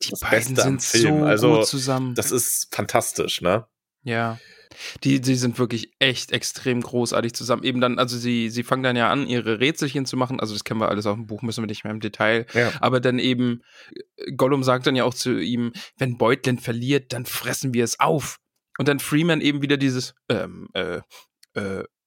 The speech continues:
Speaker 1: einverstanden.
Speaker 2: Ja,
Speaker 1: Also,
Speaker 2: das ist,
Speaker 1: das ist
Speaker 2: er macht das so gut. Also
Speaker 1: Es
Speaker 2: ich,
Speaker 1: ist
Speaker 2: ich
Speaker 1: so,
Speaker 2: liebe
Speaker 1: so,
Speaker 2: den
Speaker 1: so gut.
Speaker 2: Schauspieler auch für den Bilbo.
Speaker 1: Ja.
Speaker 2: Also das ist schon wirklich, ähm, fantastisch. Äh, wir wurden übrigens von Angela Lee auf Instagram gefragt, warum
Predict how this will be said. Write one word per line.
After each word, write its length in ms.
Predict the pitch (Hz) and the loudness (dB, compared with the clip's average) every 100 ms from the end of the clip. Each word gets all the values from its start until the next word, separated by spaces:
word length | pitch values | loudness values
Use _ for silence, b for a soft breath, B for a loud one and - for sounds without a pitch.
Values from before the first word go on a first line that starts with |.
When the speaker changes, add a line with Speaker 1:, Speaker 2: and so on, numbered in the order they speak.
| - | -2
Speaker 1:
einverstanden. 520 | 127 117 - 101 151 | 0 0 -2 -2 2
Speaker 2:
Ja, 140 | 160 180 - - | 2 0 -2 2
Speaker 1:
Also, 160 | 127 151 | 2 0
Speaker 2:
das 80 | |
ist, 280 | - - - - | -6 -10 -12 -4
Speaker 1:
das 180 | 165 180 | 0 0
ist 120 | 165 | 0
Speaker 2:
er 260 | - 147 | 2 4
macht 220 | 147 139 151 | 4 4 2
das 160 | - | 0
so 100 | 143 | -2
gut. 440 | 123 127 123 - _ _ _ - | -4 -4 -4 -6 _ _ _ -2
Also 180 | 123 131 | 2 2
Speaker 1:
Es 120 | 135 | 0
Speaker 2:
ich, 40 | 120 | 0
Speaker 1:
ist 100 | - | 0
Speaker 2:
ich 160 | - | 2
Speaker 1:
so, 100 | 160 | 2
Speaker 2:
liebe 220 | 156 160 | 4 4
Speaker 1:
so, 200 | 143 143 143 | 4 4 2
Speaker 2:
den 80 | |
Speaker 1:
so 100 | 131 | 4
gut. 0 | 139 | 4
Speaker 2:
Schauspieler 460 | - 131 117 92 | 2 2 2 2
auch 160 | 64 90 | 2 -2
für 120 | - | 0
den 140 | 104 90 | -2 0
Bilbo. 260 | 226 101 | 0 2
Speaker 1:
Ja. 260 | 127 127 123 - | 2 0 -6 -2
Speaker 2:
Also 220 | 107 113 | 0 2
das 160 | 117 127 | 0 0
ist 80 | |
schon 240 | - 123 110 | 0 0 0
wirklich, 480 | 113 117 110 110 - | -2 0 0 0 -2
ähm, 380 | 226 196 185 - _ B B _ | -2 -2 -6 -12 _ B B _
fantastisch. 720 | - 98 95 - 92 90 - B B B B B | -6 -2 -4 -2 -6 -6 -10 B B B B B
Äh, 240 | 120 117 - | 2 2 2
wir 120 | 120 | 2
wurden 160 | 131 160 | 2 2
übrigens 240 | 147 139 | -2 -2
von 480 | - 120 120 120 - _ _ _ - | -2 -2 -2 -10 -14 _ _ _ -10
Angela 280 | 117 127 135 | -2 2 2
Lee 140 | 135 | 2
auf 100 | 143 | 0
Instagram 380 | - - 156 113 | -2 -2 -2 0
gefragt, 400 | 113 - 113 139 | -4 0 -2 0
warum 400 | 117 104 147 165 | 0 0 -4 -6